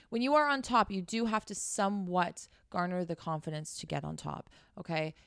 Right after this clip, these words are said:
You can initiate that. Your partner might want that.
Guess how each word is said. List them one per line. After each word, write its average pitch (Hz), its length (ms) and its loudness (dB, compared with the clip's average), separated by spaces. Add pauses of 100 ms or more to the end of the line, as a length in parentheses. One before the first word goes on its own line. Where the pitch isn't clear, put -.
You 160 100 -8
can 160 120 -4
initiate 190 460 0
that. 175 260 4
Your - 80 -4
partner - 240 -8
might 160 200 -8
want 170 340 -2
that. 156 260 2